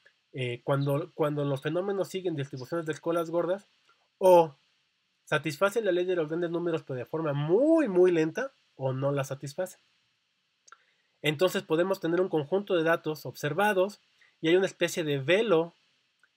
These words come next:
eh, que no nos permite ver todo, toda la historia,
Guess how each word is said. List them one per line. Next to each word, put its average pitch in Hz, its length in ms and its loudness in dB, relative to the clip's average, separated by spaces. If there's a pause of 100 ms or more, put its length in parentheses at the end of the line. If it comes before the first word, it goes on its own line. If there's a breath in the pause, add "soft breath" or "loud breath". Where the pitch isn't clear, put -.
eh, 123 480 -6
que 139 80 -4
no 170 160 2
nos 185 120 -2
permite 165 460 -2
ver 156 340 2 (460 soft breath)
todo, 175 640 4
toda 175 300 2
la 147 100 0
historia, 175 640 -2